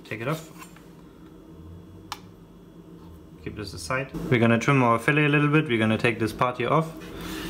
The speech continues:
right? Like that. First. And then here,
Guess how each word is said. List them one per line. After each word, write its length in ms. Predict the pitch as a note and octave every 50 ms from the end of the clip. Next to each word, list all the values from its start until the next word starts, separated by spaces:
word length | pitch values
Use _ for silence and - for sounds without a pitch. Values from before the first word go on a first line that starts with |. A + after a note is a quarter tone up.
| - - -
right? 220 | - A#2+ C3 B2+ - - - - - - - - -
Like 160 | - G#2+ G#2+
that. 240 | A#2 A#2 A#2 A2+ - - - - - - - - - - - - - - - - - - - - - - - - - -
First. 440 | - - B2+ B2+ C3 - - - - - - - - - - - - D#3+ - - - - - - - - - - - - - - - - - - - - - - - - - - - - - - - - - - - - - -
And 160 | A#2 A2+ G#2+
then 160 | A2 G#2+ A2+
here, 380 | G2+ A#2 C3+ C#3 D3 D3+ D#3+